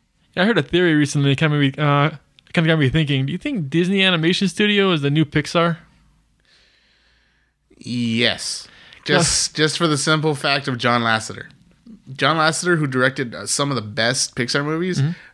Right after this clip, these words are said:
Speaker 2: now works at Disney. Like,
Speaker 1: Ah.
Speaker 2: movies,
Speaker 1: See,
Speaker 2: movies
Speaker 1: I was wondering if they've been, if they've been poaching people.
Speaker 2: movies like Wreck-It Ralph,
Speaker 1: Mm-hmm.
Speaker 2: like, totally Pixar movie.
Speaker 1: Right?
Speaker 2: Seems just straight like a Pixar movie, but it's a Disney movie.
Speaker 1: It's that
Speaker 2: And
Speaker 1: thing where,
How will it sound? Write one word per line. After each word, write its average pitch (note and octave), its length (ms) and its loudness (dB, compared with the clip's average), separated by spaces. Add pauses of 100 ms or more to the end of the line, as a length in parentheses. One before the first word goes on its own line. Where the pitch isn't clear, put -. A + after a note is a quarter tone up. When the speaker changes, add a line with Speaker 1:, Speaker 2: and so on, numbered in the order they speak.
(160)
Speaker 2:
now A2 220 0
works G#2+ 200 -4
at G#2 60 -8
Disney. A2 360 -6 (280)
Like, A#2+ 200 -4
Speaker 1:
Ah. C#3 160 0
Speaker 2:
movies, D3+ 180 0
Speaker 1:
See, D3 80 -8
Speaker 2:
movies D3 160 0
Speaker 1:
I F#3 100 2
was F#3 120 0
wondering E3+ 280 2
if B2+ 120 -2
they've C3+ 140 0
been, B2+ 200 -2 (140)
if D#3 180 -8
they've D3 140 -2
been C#3 100 -2
poaching C#3 380 -2
people. C#3 320 -6 (160)
Speaker 2:
movies E3 400 2
like D3 180 0
Wreck-It C3 280 -2
Ralph, A#2 640 -4
Speaker 1:
Mm-hmm. C3+ 200 0 (440)
Speaker 2:
like, A2+ 180 -2 (300)
totally G#3 540 2
Pixar D#3+ 400 0
movie. F#2+ 280 -6 (280)
Speaker 1:
Right? C#3+ 140 4
Speaker 2:
Seems G3 320 0
just F#3 320 -2
straight F#3+ 240 -4
like F#3 100 -4
a F3+ 60 -4
Pixar F3 340 -2
movie, A#2+ 240 -2
but A#2 140 -2
it's C#3 140 -6
a D3+ 40 -6
Disney E3+ 340 2
movie. A2+ 400 0
Speaker 1:
It's D#3 140 0
that F3 160 2
Speaker 2:
And D3 80 -4
Speaker 1:
thing F#3+ 220 2
where, F3 260 4